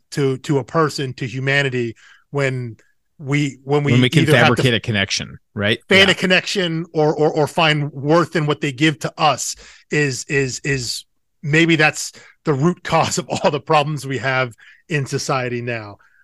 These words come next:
Speaker 1: Um, and that, you know, maybe if we shine some light on that, if books like this can, you know, a silly comic book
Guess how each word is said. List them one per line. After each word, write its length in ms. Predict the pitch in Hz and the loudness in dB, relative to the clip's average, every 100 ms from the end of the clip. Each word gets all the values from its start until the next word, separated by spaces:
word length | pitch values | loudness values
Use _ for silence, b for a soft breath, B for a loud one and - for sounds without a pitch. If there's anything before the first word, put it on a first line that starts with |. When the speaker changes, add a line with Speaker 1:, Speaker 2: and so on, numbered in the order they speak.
| - | -10
Speaker 1:
Um, 400 | 135 127 120 107 _ | -6 -6 -8 -14 _
and 180 | 170 135 | -8 -2
that, 180 | 131 135 | -2 0
you 120 | 131 | 0
know, 100 | 135 | 0
maybe 460 | 135 143 139 135 131 B - _ _ _ _ _ | 2 2 2 -2 -4 B -20 _ _ _ _ _
if 140 | 156 165 | -4 -2
we 80 | |
shine 260 | - 170 151 | 2 2 2
some 160 | 180 160 | 2 4
light 240 | 190 190 | 6 6
on 180 | 185 180 | 4 4
that, 240 | 175 175 | 2 2
if 160 | 139 120 | -2 -6
books 380 | 107 175 - 190 | 0 0 0 -2
like 200 | 160 - | -2 0
this 200 | 175 - | -2 0
can, 460 | 185 151 139 131 | -2 -2 -4 -8
you 100 | 160 | -4
know, 320 | 139 131 131 _ - | 0 0 0 _ -6
a 80 | |
silly 280 | 127 175 151 | 0 2 2
comic 320 | 151 151 143 | 2 0 0
book 320 | 151 131 - | -2 -4 -6